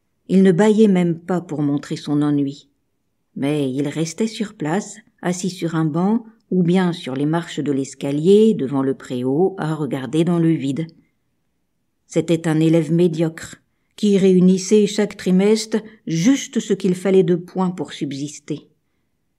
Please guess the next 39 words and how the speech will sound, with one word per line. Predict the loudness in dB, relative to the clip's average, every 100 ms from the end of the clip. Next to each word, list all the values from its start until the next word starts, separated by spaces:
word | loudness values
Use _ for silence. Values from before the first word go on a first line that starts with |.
| _ _ _ _
Quand | -6 -4 -2
un | -4
professeur | -2 -2 -2 0 -2 -4
prononçait | -2 0 0 -2 -4
son | -2 -2
nom, | 0 0 -2 -8 _ _ _
il | -8 -6
se | -4
levait | -2 0 2 2 2
et | 0
récitait | -2 -4 -4 -2
sa | -2 0
leçon, | 2 2 0 -4 -4 -6 _ _
puis | -4 0 0 0
il | -4
se | -4 -4
rasseyait | -4 -4 -6 -2 0 0 -2
et | -2
c'était | -2 2 0
fini. | 0 -2 -2 -4 _ _ _ _ _ _ _ _ _
C'était | -6 0 0
comme | 2 2
s'il | 2 -2 0
dormait | 0 2 2 2 2
les | 2 0 0
yeux | 0
ouverts. | 2 0 -2 -6 -8 -12 -18 _ _ _ _ _ _ _ _
Même | 0 2 2
quand | 0 -4
on | -4
parlait | -4 -2 0
de | 0 0
la | 2
mer, | 2 2 0 -2
ça | -2
ne | -2
l'intéressait | 0 -2 -4 -4 -4 -6
pas | -6 -2
longtemps. | 0 0 -2 -4